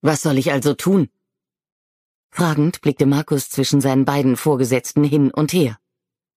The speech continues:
„Die Sekai irgendwo abholen und zu einem sicheren Haus bringen?“ „Im Großen und Ganzen ist das der Auftrag, ja.“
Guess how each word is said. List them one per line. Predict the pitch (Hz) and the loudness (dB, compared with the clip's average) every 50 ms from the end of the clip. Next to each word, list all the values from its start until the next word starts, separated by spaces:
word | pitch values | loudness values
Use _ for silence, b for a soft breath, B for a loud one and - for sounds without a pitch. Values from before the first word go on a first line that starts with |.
| _ _ _ _ _ _ _ _ _ _ _ _ - | _ _ _ _ _ _ _ _ _ _ _ _ -2
„Die | 131 131 | 0 0
Sekai | 113 123 143 - - - 139 131 135 | 2 0 -2 -2 0 -2 0 2 2
irgendwo | 139 143 107 143 127 127 113 135 | 2 2 2 2 2 2 0 0
abholen | - - 131 - - 143 143 143 143 143 143 - | 0 -2 -4 -6 -2 0 2 2 4 4 2 2
und | 127 - | 0 -2
zu | - 156 | -2 0
einem | 135 135 135 127 | 0 2 0 0
sicheren | 117 135 127 123 139 131 123 120 117 | 0 -2 -2 0 0 0 0 0 0
Haus | 117 117 123 - - | 0 0 -2 -2 -2
bringen?“ | - 190 202 226 247 247 - _ _ _ _ _ _ _ _ _ _ _ _ _ _ _ _ _ _ _ _ _ _ | -2 0 0 0 0 -2 -6 _ _ _ _ _ _ _ _ _ _ _ _ _ _ _ _ _ _ _ _ _ _
„Im | - - 185 175 180 180 | -4 -2 0 2 0 0
Großen | - - 135 233 220 - - 170 | 0 0 0 0 0 0 0 0
und | 143 143 139 | 0 0 0
Ganzen | 185 214 220 220 - - 202 - | 0 0 -2 -2 0 0 0 0
ist | - 160 - - | -2 -4 -6 -6
das | 135 120 123 - | -6 -6 -4 -4
der | 170 - - | -4 -2 -2
Auftrag, | 139 120 - - - - - - - | -4 -6 -6 -6 -6 -6 -4 -2 -2
ja.“ | 170 156 135 - | 0 0 -2 -4